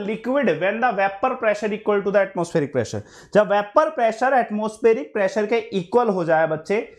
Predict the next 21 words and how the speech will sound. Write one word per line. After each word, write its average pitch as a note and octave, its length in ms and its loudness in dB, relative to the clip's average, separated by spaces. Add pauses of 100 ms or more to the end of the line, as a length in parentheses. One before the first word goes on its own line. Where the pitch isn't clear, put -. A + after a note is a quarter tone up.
(200)
जब F3 160 2
वेपर F3 320 0
प्रेशर G#3+ 360 0
एटमॉस्फेरिक F#3+ 500 -4
प्रेशर F#3 300 -2
के G#3 100 -2
इक्वल F#3 440 0
हो E3 120 2
जाए, F3 200 0 (360)
ठीक F#3+ 120 2
है, A#3+ 120 -8 (260)
तब B3+ 220 2
क्या B3+ 140 0
होता F#3+ 300 -2
है, A#3 140 0 (280)
ठीक C#4 100 -4
है, - 240 -4
obviously A#3+ 520 4
liquid G#3 280 0
will D4+ 220 0
boil, D3 220 2